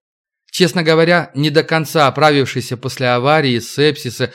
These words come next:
и последующего лечения, организм господина Вита перенёс лихорадку на три с минусом. Ломало и выворачивало суставы, знобило и бросало в жар его знатно, но хороший уход, питание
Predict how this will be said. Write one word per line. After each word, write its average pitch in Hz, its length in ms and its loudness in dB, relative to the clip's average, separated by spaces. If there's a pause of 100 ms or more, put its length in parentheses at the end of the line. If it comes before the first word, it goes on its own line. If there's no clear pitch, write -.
(320)
и 131 100 -2
последующего 135 800 -2
лечения, 131 720 -2 (340)
организм 131 560 0
господина 131 600 -2
Вита 139 420 -2 (200)
перенёс 131 440 0
лихорадку 143 560 -2
на 135 180 0
три 147 320 -4
с - 140 -10
минусом. 127 540 -6 (520)
Ломало 170 460 4
и 151 40 0
выворачивало 139 760 2
суставы, 127 720 -2 (240)
знобило 127 680 0
и 117 40 0
бросало 120 520 0
в 110 80 -4
жар 135 240 2
его 123 300 0
знатно, 113 640 -2 (320)
но 135 220 0
хороший 135 480 0
уход, 123 480 -2
питание 127 640 -2